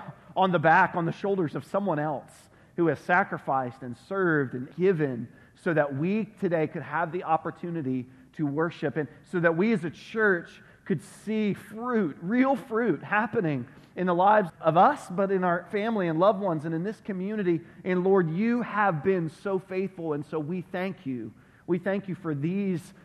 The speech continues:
today that have really paved the way. And it hasn't been easy. It hasn't always been fun even, but Lord, they can stand here today and say, "Great is your faithfulness." And so we thank you. And I pray that each person in the room today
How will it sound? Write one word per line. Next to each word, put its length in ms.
today 360
that 160
have 160
really 180
paved 480
the 80
way. 480
And 140
it 40
hasn't 420
been 240
easy. 580
It 60
hasn't 300
always 260
been 200
fun 500
even, 340
but 140
Lord, 400
they 140
can 180
stand 320
here 120
today 440
and 140
say, 120
"Great 640
is 320
your 260
faithfulness." 600
And 100
so 140
we 120
thank 320
you. 200
And 100
I 120
pray 220
that 260
each 320
person 420
in 160
the 60
room 320
today 500